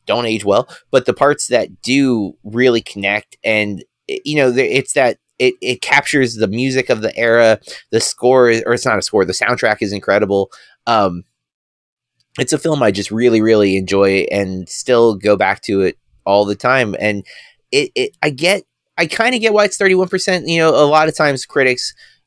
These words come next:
uh, comedies and, like, teen dramas often get critical disdain, you know, because it's not for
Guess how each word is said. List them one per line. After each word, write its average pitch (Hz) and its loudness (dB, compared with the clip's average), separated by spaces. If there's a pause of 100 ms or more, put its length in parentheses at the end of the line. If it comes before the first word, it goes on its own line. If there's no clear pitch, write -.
uh, 104 2 (240)
comedies 160 -2
and, 117 -4 (320)
like, 107 0
teen 135 -4
dramas 98 -2
often 98 -2
get 92 -4
critical 92 -4 (340)
disdain, 87 -8
you 101 -4
know, 107 0 (260)
because 175 2
it's 175 2
not 180 0
for 139 2